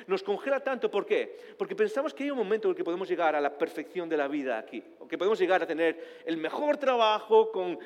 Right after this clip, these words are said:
la, eh, con las mejores, no sé, lo que sea que tú quieras, y la familia perfecta que jamás discute, y tenemos esa idea de perfección de la gente.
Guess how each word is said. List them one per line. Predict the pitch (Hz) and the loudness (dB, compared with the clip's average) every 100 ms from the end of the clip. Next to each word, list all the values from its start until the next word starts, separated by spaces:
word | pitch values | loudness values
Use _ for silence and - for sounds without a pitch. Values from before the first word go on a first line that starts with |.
| - - | -14 0
la, | 190 185 190 - 185 185 | 4 4 4 0 -4 -6
eh, | 180 | -4
con | 190 180 185 | -4 -2 -2
las | 185 170 | -2 0
mejores, | 160 233 254 247 220 | -2 2 2 2 -2
no | 220 | 0
sé, | 226 | 4
lo | 196 | 2
que | 160 | 2
sea | 175 262 233 | 0 4 4
que | 185 | 4
tú | 233 | -4
quieras, | - 208 214 208 202 | 0 6 8 6 2
y | 180 160 - - | -4 -4 -6 2
la | 190 | 2
familia | 175 185 226 240 | 2 2 2 4
perfecta | 208 160 226 220 208 | 2 2 0 0 -2
que | |
jamás | 202 175 208 208 | -4 -2 -2 -2
discute, | 208 - 208 208 202 196 190 - 208 | -6 -8 -6 2 4 4 0 -10 -6
y | 180 190 180 | -4 -4 0
tenemos | 208 277 311 | 2 2 2
esa | 302 | 0
idea | 240 175 240 254 - - | -2 2 2 2 -4 -12
de | - 190 | 2 4
perfección | 208 196 185 - 233 247 170 | 4 0 -4 -2 0 2 2
de | 143 | 0
la | |
gente. | 127 110 101 | -2 -8 -14